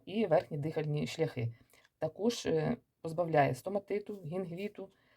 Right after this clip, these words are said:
е, ефективний при різних, різних мікротравмах, зменшує біль в горлі, набряк,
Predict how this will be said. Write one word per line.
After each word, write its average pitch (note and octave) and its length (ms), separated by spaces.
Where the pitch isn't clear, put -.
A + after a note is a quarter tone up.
е, C#3+ 140
ефективний E3 500
при D#3 420
різних, D3 460
різних D#3 360
мікротравмах, D3 760
зменшує E3 500
біль D3+ 280
в D#3+ 40
горлі, F3 420
набряк, D#3+ 380